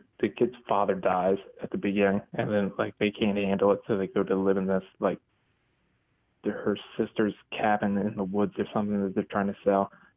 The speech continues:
They have to leave, you know, every Sunday or whatever for the open house. That's it. That's the only thing they have to do.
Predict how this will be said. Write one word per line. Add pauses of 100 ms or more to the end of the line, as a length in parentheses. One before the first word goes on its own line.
They
have
to
leave, (640)
you
know,
every
Sunday
or
whatever (240)
for
the
open
house. (340)
That's
it.
That's
the
only
thing
they
have
to
do.